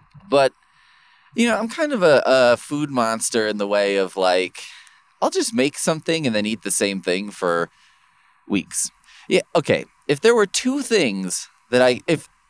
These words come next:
one aspect of my life that I could cut out, you know, like, if I was super rich and, uh, just was like, you know, which, which parts of your life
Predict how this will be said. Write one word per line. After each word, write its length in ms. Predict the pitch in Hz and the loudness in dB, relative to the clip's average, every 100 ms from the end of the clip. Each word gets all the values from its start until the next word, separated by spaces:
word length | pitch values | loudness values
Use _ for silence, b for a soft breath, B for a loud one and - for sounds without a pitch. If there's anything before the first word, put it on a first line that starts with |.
| _ _ 175 | _ _ -2
one 220 | 180 202 | 0 0
aspect 560 | 117 135 156 165 156 - | 0 -2 0 0 0 -2
of 140 | 98 | -4
my 120 | 98 | -2
life 380 | 90 98 120 - | 0 0 0 -2
that 120 | 110 98 | -2 0
I 100 | 90 | -2
could 200 | 98 - | -4 -4
cut 220 | 107 95 | 0 2
out, 260 | 92 127 - _ _ b b b b b - | 2 0 -2 _ _ b b b b b -6
you 120 | 113 | -2
know, 180 | 104 101 | 0 0
like, 200 | 104 110 | 0 2
if 100 | 147 | 2
I 100 | 156 | 4
was 180 | 120 | 2
super 520 | - - 208 202 196 165 | -2 -4 -4 -2 -2 0
rich 520 | 110 - - - - _ _ b b b _ | -2 -2 -6 -8 -8 _ _ b b b _
and, 380 | 110 101 101 98 | -2 0 0 2
uh, 400 | 92 90 92 92 - | 2 2 2 0 -4
just 280 | - 113 - | -6 -4 -2
was 200 | 104 90 | -2 0
like, 360 | 98 95 95 135 | 2 2 0 -2
you 60 | |
know, 160 | 110 101 | -2 -2
which, 500 | 233 330 370 - - | -2 -4 -2 -4 -2
which 260 | 220 339 - | -2 -4 -4
parts 400 | - 180 180 - | -2 -2 -2 -4
of 140 | 113 | -2
your 140 | 120 120 | 0 2
life 580 | 95 85 78 - - | 2 2 0 -8 -18